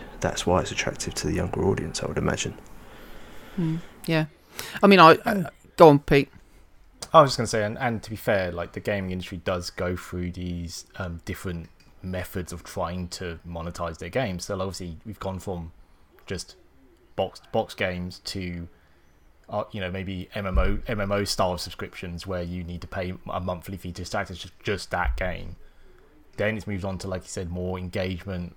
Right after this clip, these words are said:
Speaker 3: battle pass, um, and then arguably there's, there's, and, and then, oh, and then we moved, and then we've moved on from loot boxes now, thankfully,
Speaker 1: Yeah,
Speaker 3: as
Speaker 1: don't
Speaker 3: well.
Speaker 1: forget microtransactions.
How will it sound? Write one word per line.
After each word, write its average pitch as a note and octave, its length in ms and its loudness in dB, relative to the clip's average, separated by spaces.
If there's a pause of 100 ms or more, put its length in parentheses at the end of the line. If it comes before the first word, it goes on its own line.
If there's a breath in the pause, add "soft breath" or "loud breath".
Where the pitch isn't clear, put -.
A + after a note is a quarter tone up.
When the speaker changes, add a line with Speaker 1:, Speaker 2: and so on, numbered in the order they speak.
Speaker 3:
battle F#2 280 -4
pass, E2+ 600 -8 (560 soft breath)
um, F#2+ 400 -2
and A2 100 -2
then G#2 100 2
arguably G2+ 640 4
there's, F#2 280 -8
there's, F#2 420 -8 (680)
and, C#3+ 160 6
and A2+ 360 2
then, B2+ 80 -2
oh, A2 60 0
and G#2+ 180 -2
then G2+ 80 -4
we G2 80 -4
moved, G2 220 -6
and A2 120 -6
then G2 80 -4
we've F#2 180 -8
moved F#2 260 -6
on F#2+ 160 -4
from F2 260 -6
loot F#2 180 -8
boxes F2+ 300 -8
now, E2+ 160 -6
thankfully, - 480 -8
Speaker 1:
Yeah, - 60 0
Speaker 3:
as - 80 -4
Speaker 1:
don't - 140 4
Speaker 3:
well. - 80 0
Speaker 1:
forget - 180 6
microtransactions. - 1200 2